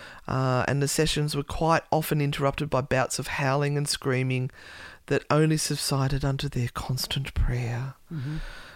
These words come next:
Speaker 1: Um, sometimes extra minor demons interrupted proceeding and caused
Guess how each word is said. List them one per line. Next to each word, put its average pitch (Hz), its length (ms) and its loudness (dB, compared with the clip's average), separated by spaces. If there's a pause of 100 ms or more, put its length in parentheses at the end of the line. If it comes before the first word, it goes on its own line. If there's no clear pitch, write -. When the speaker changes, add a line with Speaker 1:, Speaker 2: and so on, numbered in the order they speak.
(220)
Speaker 1:
Um, 127 440 2
sometimes 147 640 2
extra 147 320 0
minor 139 320 4
demons 139 480 0
interrupted 139 480 0
proceeding 165 580 2
and 143 140 -2
caused 143 320 0